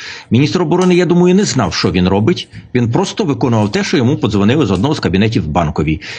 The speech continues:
Він матиме за це відповідати. Ось за це він має дістати довічне, як зрадник, який привів до можливості війни і готував захоплення Криму за три дні, Києва за три дні і всього півдня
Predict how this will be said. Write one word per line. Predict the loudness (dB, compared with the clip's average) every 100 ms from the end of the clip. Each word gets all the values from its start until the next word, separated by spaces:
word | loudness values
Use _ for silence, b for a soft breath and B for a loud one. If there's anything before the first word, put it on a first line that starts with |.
| B
Він | 0 2 2 -2 -6 -18 _
матиме | -2 -2 0 -2
за | 0
це | 0
відповідати. | -2 -2 -2 0 -2 0
Ось | 0
за | 0 -2
це | -2
він | 0
має | 0 0
дістати | -2 -4 -4 -4
довічне, | -2 0 0 0 -2 -2 -10 B B -2
як | -2 -2 -4
зрадник, | -4 0 0 0 -2 -4 -2
який | -2 -2
привів | 0 -2 2 0 0
до | 0
можливості | 0 0 0 -2 -2 -4 B B -2
війни | 2 2 2
і | 2 2
готував | 0 0 0 -2
захоплення | -2 -2 0 0 0
Криму | 0 0 0
за | -2
три | -2 0
дні, | 2 2 2
Києва | 0 -2 -2
за | -2
три | -2 0
дні | 2 2 0 B B B -4
і |
всього | -2 -2 -2
півдня | -2 0 0